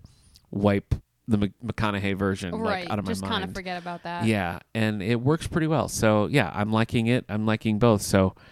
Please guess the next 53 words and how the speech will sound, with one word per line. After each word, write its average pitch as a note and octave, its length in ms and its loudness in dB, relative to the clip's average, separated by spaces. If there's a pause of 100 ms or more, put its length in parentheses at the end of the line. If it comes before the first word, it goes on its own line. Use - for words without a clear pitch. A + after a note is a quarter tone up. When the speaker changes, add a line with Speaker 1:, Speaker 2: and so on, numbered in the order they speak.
(140)
Speaker 1:
yeah, G2 200 2
a - 40 -12
lot A2 120 4
of A#2+ 60 4
Michael A2 220 2
Connelly. F#2+ 420 2
And B2 80 6
it D3 60 6
made D#3+ 180 4
me C#3+ 80 2
wanna A#2 200 0
pick - 240 0
up F#2 80 -4
some G2+ 140 -2
of F#2+ 60 -4
the F#2 60 -2
books, G2 340 0
too. F#2 220 4
So F#2 140 0
I - 20 4
was G2 160 0
looking G2 240 -4
for, F#2+ 180 2
like, F#2 180 0
where G2 180 4
I D#2+ 60 0
left E2+ 280 -2
off, D2 220 -2
'cause C#3+ 120 -2
it's A2+ 80 -8
been E3 140 4
a A#2+ 40 8
while. D#2 360 0 (320)
Been G3+ 100 0
a D3+ 40 2
couple C3+ 200 4
years, F#2+ 260 0
probably, - 420 -6
since - 280 -8
I - 80 -4
read D2+ 220 -6
the B1 100 -12
last, A1+ 460 -14
uh, - 200 -14 (560)
the G#2+ 80 -4
last E2+ 280 -10
Harry C2+ 180 -8
Bosch. C#2+ 380 -12 (960)
All C3 80 8
right, G2+ 220 0
so C3 120 -2
tell D#3 260 -2
me, D#3 320 -2